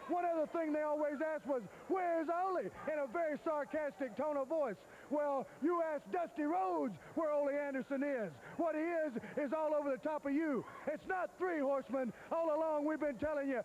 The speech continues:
it's four horsemen. You wanna look at our resume? I'm gonna start in chronological order. You have Sam Houston, broke arm. You, Magnum T A, face scrubbed in the mat. You, Dusty Rhodes, broke leg.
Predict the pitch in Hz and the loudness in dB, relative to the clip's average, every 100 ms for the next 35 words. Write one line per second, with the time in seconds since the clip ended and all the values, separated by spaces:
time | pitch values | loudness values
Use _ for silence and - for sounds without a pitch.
0 | - - 269 - 381 349 262 285 262 202 | -4 -4 -4 -2 0 2 4 2 0 -2
1 | 180 147 - - 330 349 330 349 330 330 | -4 -4 -10 0 2 4 2 2 0 0
2 | 311 320 320 269 302 320 302 - - 311 | 0 0 0 0 0 0 0 -4 -6 -4
3 | 320 302 285 - 311 269 208 311 294 302 | 0 0 0 -2 0 0 0 0 2 0
4 | 277 196 285 320 277 208 - 165 - 403 | 0 0 2 2 2 0 -2 -6 0 2
5 | 370 285 311 285 190 - 339 302 285 320 | 4 2 2 0 -4 -2 0 0 0 0
6 | - 320 220 - - 196 381 - 359 330 | 0 -2 -2 -10 -6 -2 -2 0 0 0
7 | 269 180 - - - - - - - - | 0 -4 -6 -18 -18 -18 -18 -16 -16 -14
8 | - 269 403 349 339 320 302 226 320 320 | -2 2 2 2 0 0 -2 0 0 0
9 | 294 202 - - 392 349 - - 339 294 | 0 -2 -6 -6 -2 -2 -2 -2 0 0
10 | 320 302 339 311 214 - - - - 330 | 0 0 0 -2 -6 -10 -18 -16 -2 0
11 | 392 311 349 320 - 320 320 330 285 226 | 2 2 0 0 0 2 2 2 2 2
12 | 135 - - 370 359 311 330 349 294 240 | -2 -10 -6 0 0 0 0 0 0 -2